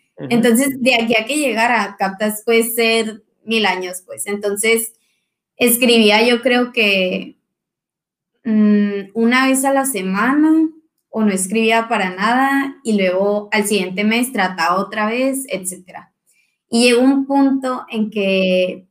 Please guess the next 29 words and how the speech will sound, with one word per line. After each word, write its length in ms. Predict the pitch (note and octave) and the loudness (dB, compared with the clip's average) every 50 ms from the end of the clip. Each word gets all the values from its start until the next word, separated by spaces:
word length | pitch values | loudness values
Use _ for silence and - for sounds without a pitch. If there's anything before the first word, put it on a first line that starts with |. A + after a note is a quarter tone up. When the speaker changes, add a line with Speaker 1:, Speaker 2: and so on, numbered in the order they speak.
| _ | _
Speaker 2:
tuve 180 | - G#3+ A3 A3+ | -2 0 2 2
la 80 | A#3 A#3 | 2 0
oportunidad 720 | A#3 A#3+ A3+ A#3 B3 A#3 A#3 A#3 A#3 A3+ A3 G#3 G3+ G3+ | 0 -2 -4 -2 -2 -4 -2 -2 0 0 0 0 0 -2
de 100 | - G#3 | -4 -6
trabajar 580 | G3+ G#3+ G3+ G3 G3 F#3 F#3+ G3 F#3 F3 F3+ F3+ | -2 -2 0 0 0 -2 -2 -4 -4 -4 -4 -6
con 160 | F#3 G3 G3+ | -8 -8 -8
una 320 | G3+ G3 F#3 F3+ F3+ F3+ F#3+ | -6 -6 -6 -6 -6 -6 -6
asesora, 640 | F#3+ G3 G3+ G3 - A#3 B3+ B3 A#3 A3 - - _ - | -6 -6 -4 -4 -2 -2 0 0 -2 -4 -6 -12 _ -12
o 40 | G3+ | -6
sea, 220 | G#3 G#3+ G3+ F#3 | -2 0 0 2
ella 440 | F3+ F3 F#3 F#3+ G3+ G3+ G3+ G3+ G3+ - - | 0 0 0 2 2 2 2 0 -2 -6 -12
Speaker 1:
Ok. 80 | F#3+ F#3+ | -8 -2
Speaker 2:
da 200 | G3 G3 F#3+ F#3+ | -2 -2 0 0
clases 380 | G#3 G#3 G3 G3 G3 G#3 G#3 G3+ | -2 -2 -2 -2 -2 -2 -4 -2
de 60 | G#3 | -2
escritura, 760 | G3 - - - F3 F3 F3 F3 G#3 A3 A3+ G#3+ G3 F#3+ - - _ _ _ _ _ _ _ _ _ _ _ _ - | -4 -6 -6 -8 -8 -8 -6 -4 -2 0 0 0 0 -2 -6 -14 _ _ _ _ _ _ _ _ _ _ _ _ -6
y 1080 | G#3+ A3+ A3+ G#3+ G#3+ G#3+ G#3+ G#3 G#3 G#3 G#3 G3+ G3+ G3+ G3 F#3+ F#3+ F#3 F3+ F3+ - _ _ - | -2 0 2 4 4 4 4 4 4 4 2 2 2 0 0 0 -2 -4 -6 -8 -12 _ _ -6
ya 340 | A#3 A3 A3 G#3 G#3 G#3+ - | -2 0 0 0 0 0 -2
con 200 | C4+ C#4+ D4 D4+ - | -2 -2 -2 -2 -2
ella, 520 | F4 G4 G4+ F4+ C#4+ A3+ F#3+ - F#3+ - - - | 0 0 2 2 2 2 0 -2 -4 -8 -8 -8
sí 140 | - A3+ A3 | -8 -6 -6
te 100 | A#3 A3+ | -6 -4
puedo 180 | A#3 C4 B3+ | -2 0 0
decir 240 | B3 - B3 A#3 - | 0 0 -2 -2 -4
que 80 | - A#3+ | -4 -4
me 140 | B3 B3 A#3+ | -4 -4 -4
tardé 480 | - G3 F3+ F#3 F#3 G#3+ A#3 A#3 A#3 - | -4 -6 -6 -4 -4 -4 -4 -4 -4 -6
tres 340 | G3+ F#3 F3+ F3 F3 - - | -4 -4 -4 -4 -6 -10 -12
meses. 600 | C3+ C3+ - - - - - - - - - - | -16 -20 -18 -16 -16 -14 -14 -14 -16 -16 -16 -18